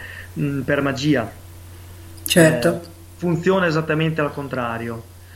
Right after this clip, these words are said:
Speaker 1: Eh, e, e soprattutto quando si è, per esempio, o nella la-, lamentela o si sta, si è in un momento di sofferenza o,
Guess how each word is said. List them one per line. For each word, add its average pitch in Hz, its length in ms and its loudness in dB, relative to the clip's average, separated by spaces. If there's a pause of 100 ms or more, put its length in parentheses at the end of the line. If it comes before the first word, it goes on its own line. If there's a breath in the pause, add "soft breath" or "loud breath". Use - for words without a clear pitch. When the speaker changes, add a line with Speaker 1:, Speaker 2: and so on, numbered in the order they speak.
(220 loud breath)
Speaker 1:
Eh, 139 920 2
e, 160 240 0
e 165 60 -2
soprattutto 160 500 0
quando 165 240 2
si 160 180 -2
è, 151 160 4
per 135 140 -6
esempio, 139 340 -4
o 151 80 0
nella 160 220 4
la-, 156 180 0
lamentela 147 960 0
o 147 420 2 (280 loud breath)
si - 140 -12
sta, 156 600 2
si - 140 -2
è 156 60 4
in 160 200 0
un 151 80 0
momento 156 340 0
di 147 80 -2
sofferenza 143 840 -2
o, 151 500 4